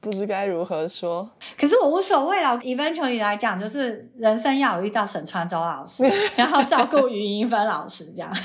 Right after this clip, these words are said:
Speaker 1: 这样也是无法阻挡一个精英的诞生。
Speaker 2: 呃，我们于英芬老师她在，我觉得她人际关系跟带学生上面有蛮大的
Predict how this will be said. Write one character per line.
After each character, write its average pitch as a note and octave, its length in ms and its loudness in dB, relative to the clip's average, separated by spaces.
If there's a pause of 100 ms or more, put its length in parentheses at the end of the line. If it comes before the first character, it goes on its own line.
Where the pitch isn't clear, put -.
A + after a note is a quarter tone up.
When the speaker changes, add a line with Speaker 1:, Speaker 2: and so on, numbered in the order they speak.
(280)
Speaker 1:
这 A4 40 4
样 G#3 140 4
也 - 100 4
是 A3 140 4 (140)
无 G3+ 100 4
法 F3+ 240 2
阻 F#3 260 0
挡 F3+ 300 2
一 E3 140 -2
个 D#3+ 200 -2
精 G#3+ 220 -2
英 A3 160 0
的 F#3 100 0
诞 E3+ 240 0
生。 - 220 0
Speaker 2:
呃， F#3 260 -4
我 F3+ 60 -6
们 F#3+ 220 -4
于 G#3 100 -2
英 A3+ 100 0
芬 C#4+ 120 0
老 F#3+ 120 0
师 G#3 140 -4
她 G#3+ 380 -2
在， G#3+ 420 -2
我 F3+ 80 -6
觉 F#3+ 100 -4
得 A#3 60 0
她 B3+ 140 4
人 G3+ 180 0
际 A3+ 160 -4
关 F#3 260 -2
系 F#3 240 -4
跟 F#3 280 -2
带 F#3 160 -2
学 F3 160 -8
生 E3 100 -8
上 F3 140 -6
面 F3+ 180 -4
有 C#3+ 60 -10
蛮 C3+ 220 -12
大 D3+ 260 -10
的 G#2+ 120 -20